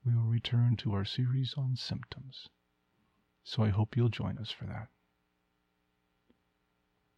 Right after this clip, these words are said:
Thank you again for joining me today, and please, let me know how we did. Keep calm,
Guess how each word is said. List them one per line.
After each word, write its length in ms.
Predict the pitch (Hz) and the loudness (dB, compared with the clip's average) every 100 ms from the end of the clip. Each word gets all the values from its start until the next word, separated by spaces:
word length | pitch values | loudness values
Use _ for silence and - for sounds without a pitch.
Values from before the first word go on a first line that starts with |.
| _ _ _ _ _ _ _ | _ _ _ _ _ _ _
Thank 200 | 143 190 | 0 2
you 160 | 185 175 | 0 0
again 380 | 156 113 101 110 | 4 4 4 2
for 120 | 98 | -2
joining 400 | - 104 107 104 | 0 2 2 2
me 80 | 95 | 0
today, 380 | 95 85 80 - _ _ _ _ _ _ 123 | -4 -8 -10 -14 _ _ _ _ _ _ 2
and 160 | 110 | 2
please, 540 | - 110 131 - - - _ _ _ _ _ - | 2 0 -2 -6 -18 -20 _ _ _ _ _ -4
let 100 | 117 | 0
me 120 | 117 | 4
know 180 | 113 107 | 4 4
how 160 | 101 98 | 2 2
we 140 | 98 | 0
did. 260 | - 110 123 - _ _ _ _ _ _ _ _ _ _ _ _ _ _ _ _ _ _ _ _ _ _ | -2 -8 -12 -20 _ _ _ _ _ _ _ _ _ _ _ _ _ _ _ _ _ _ _ _ _ _
Keep 280 | - 117 - | 0 0 2
calm, 360 | 110 101 101 | 2 2 2